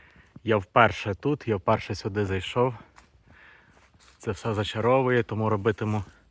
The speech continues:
відео і далі гулятиму, показуватиму цю красу. Про них я дізнався в інтернеті.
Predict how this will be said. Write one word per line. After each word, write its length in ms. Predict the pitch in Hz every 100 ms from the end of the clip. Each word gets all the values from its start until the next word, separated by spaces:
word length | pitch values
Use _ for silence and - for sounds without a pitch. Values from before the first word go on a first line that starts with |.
| _ _ - - - _ -
відео 560 | 98 117 123 123 120 117 - - _ _ - - -
і 160 | 135 117
далі 260 | 104 107
гулятиму, 640 | 95 101 104 104 98 98 92 -
показуватиму 800 | - - 101 98 98 95 104 95 - _ _ _ _ - - _
цю 180 | - 120
красу. 460 | - 110 - 107 90 - - - - _ _ _ - - - - - - - - - - - - - - - _ - - -
Про 140 | - 147
них 180 | 143
я 60 | 131
дізнався 440 | 123 127 131 -
в 20 | 117
інтернеті. 760 | 117 123 123 143 151 131